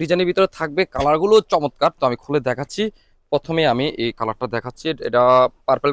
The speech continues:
কালার বলা যায়। চমৎকার একটা ডিজাইনের ভিতরে এই কালারটাও অনেক সুন্দর। এ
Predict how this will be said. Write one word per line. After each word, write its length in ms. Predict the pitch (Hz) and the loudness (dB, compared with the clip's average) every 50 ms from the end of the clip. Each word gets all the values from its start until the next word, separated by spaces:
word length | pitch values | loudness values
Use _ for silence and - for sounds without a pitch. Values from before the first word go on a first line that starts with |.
| - | -2
কালার 180 | 120 107 104 104 101 | -2 -2 -2 -2 -2
বলা 120 | 101 101 98 | -4 -4 -2
যায়। 120 | 117 135 151 - _ - | -2 -4 -4 -4 _ -4
চমৎকার 340 | 180 185 180 - _ - 143 127 | -2 -2 -2 -2 _ -2 -4 -2
একটা 140 | - 160 170 190 180 _ _ _ _ _ _ _ _ _ _ 120 | 2 4 4 4 2 _ _ _ _ _ _ _ _ _ _ -10
ডিজাইনের 300 | 139 131 160 160 165 156 | -4 -2 0 0 0 -2
ভিতরে 180 | 147 - 131 117 120 | -4 -4 -4 -4 -4
এই 60 | - | -4
কালারটাও 340 | 101 107 110 - _ - 151 143 120 | -4 -4 -4 -4 _ -4 -2 -2 -2
অনেক 120 | 139 160 - - - | -2 -4 -6 -10 -14
সুন্দর। 340 | - 160 156 156 165 175 190 190 _ _ _ _ _ _ _ - | -12 -10 -6 0 2 2 2 0 _ _ _ _ _ _ _ -6
এ 100 | 120 | -6